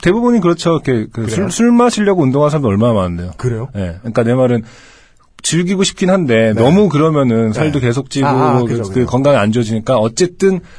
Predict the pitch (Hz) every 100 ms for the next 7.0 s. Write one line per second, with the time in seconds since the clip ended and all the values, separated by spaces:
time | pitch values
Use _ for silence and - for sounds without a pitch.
0 | - - - - 147 156 180 180 170 156
1 | 143 135 127 151 170 160 156 120 123 139
2 | 127 117 107 98 98 - - 139 92 73
3 | - - - 113 117 98 104 87 85 73
4 | - - 180 170 143 127 - 143 175 170
5 | 120 127 131 143 170 170 151 151 123 120
6 | 139 - 123 139 - 110 123 110 - 110